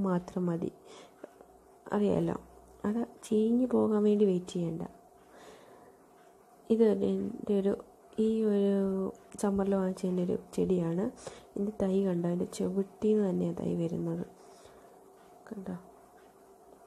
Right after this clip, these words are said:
ചെറിയ മിനിയേച്ചർ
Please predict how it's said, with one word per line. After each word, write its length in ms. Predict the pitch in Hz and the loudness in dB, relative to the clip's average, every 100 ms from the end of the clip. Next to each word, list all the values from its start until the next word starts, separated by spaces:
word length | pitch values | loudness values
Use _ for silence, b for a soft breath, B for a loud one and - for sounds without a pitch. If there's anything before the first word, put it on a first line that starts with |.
| - - - - - - - - - - - - B B B B B - - - - - - - - - - - - | -20 -20 -20 -20 -20 -20 -20 -20 -20 -20 -20 -20 B B B B B -20 -20 -20 -20 -20 -20 -20 -20 -20 -20 -20 -2
ചെറിയ 320 | 208 190 190 | 0 2 2
മിനിയേച്ചർ 640 | 185 185 185 190 185 - | 2 2 2 0 0 -2